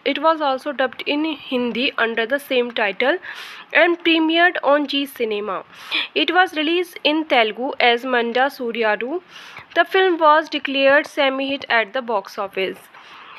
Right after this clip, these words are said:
फ्रेंड्स, इस फिल्म को हिंदी में भी ड-, रिलीज किया गया था, यही सेम नाम था इसका हिंदी में भी, मेगा मन। हेलो दोस्तों,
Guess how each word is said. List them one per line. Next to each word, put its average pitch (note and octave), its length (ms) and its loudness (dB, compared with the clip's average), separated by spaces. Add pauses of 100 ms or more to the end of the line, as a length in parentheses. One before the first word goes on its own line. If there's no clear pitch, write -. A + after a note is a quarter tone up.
(760)
फ्रेंड्स, E4+ 320 2
इस F4 120 -4
फिल्म F4 180 -2
को F4+ 160 -2
हिंदी D4+ 300 -2
में D#4 120 -2
भी D#4+ 200 -2
ड-, A#3 360 4 (600)
रिलीज B3+ 400 -2
किया C#4+ 240 2
गया C#4 200 0
था, F4+ 220 -4 (380)
यही C4 280 0
सेम D#4 360 0
नाम C4 240 4
था C4 120 -4
इसका C4 220 -2
हिंदी B3+ 320 -4
में B3+ 140 2
भी, D#4 120 -4
मेगा A#3 360 0
मन। G3 240 -4 (3750)
हेलो D4+ 180 4
दोस्तों, F4+ 480 0